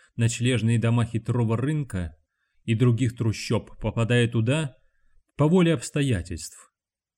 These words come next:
Крестьянин одного из беднейших уездов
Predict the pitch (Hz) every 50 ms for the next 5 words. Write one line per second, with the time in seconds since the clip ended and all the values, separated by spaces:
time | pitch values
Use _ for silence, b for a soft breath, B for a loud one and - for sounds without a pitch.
0 | _ _ - - - - - - - - - 110 110 113 113 - - - 127 147
1 | 175 175 165 156 143 123 117 113 - 113 98 92 117 120 131 151 143 127 113 135
2 | 127 123 151 170 165 - - - 120 - - - 165 139 123 120 139 170 156 120
3 | 107 117 120 110 117 - _